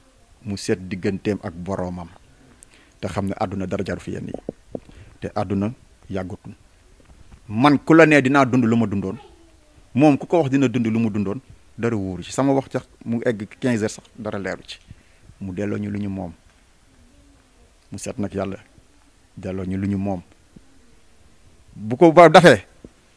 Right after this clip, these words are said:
ah ñu sant ko gërëm ko bu ko deful tamit ñu xaar yàlla rek fi nga di, euh, ñuy waxatee volontaire mun na ñëw ne ñaata mu ne ko temps mu ne ko waaw am jox leen seen kër loolu dong la te, euh, cheikh bi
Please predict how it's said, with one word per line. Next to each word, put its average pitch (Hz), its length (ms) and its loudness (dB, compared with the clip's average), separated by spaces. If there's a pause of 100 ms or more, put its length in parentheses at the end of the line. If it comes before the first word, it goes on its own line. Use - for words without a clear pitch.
(220)
ah - 180 6 (380)
ñu 185 120 -2
sant 190 220 4
ko 170 120 0
gërëm 143 260 4
ko - 80 -12 (1000)
bu 285 80 0
ko 302 100 8
deful 247 260 10 (760)
tamit 226 220 8
ñu 226 100 8
xaar 240 180 10
yàlla 214 240 12
rek 269 120 8 (1120)
fi 202 140 8
nga 233 200 10 (400)
di, 160 240 0
euh, 196 240 12
ñuy 208 180 4
waxatee 190 360 4 (240)
volontaire 208 480 6
mun 196 140 2
na 196 80 4
ñëw 196 160 2
ne 190 100 4
ñaata 196 380 2 (200)
mu 185 120 2
ne 190 80 4
ko 190 120 2
temps 196 260 4
mu 196 100 -2
ne 190 80 0
ko 185 100 0 (100)
waaw 180 220 6
am 185 160 0 (260)
jox 180 180 -2
leen 190 120 0
seen 180 160 0
kër 208 160 -10 (1500)
loolu 190 160 4
dong 196 200 4
la 202 100 0 (300)
te, 170 160 4 (100)
euh, 175 140 6
cheikh 214 280 6
bi 175 180 0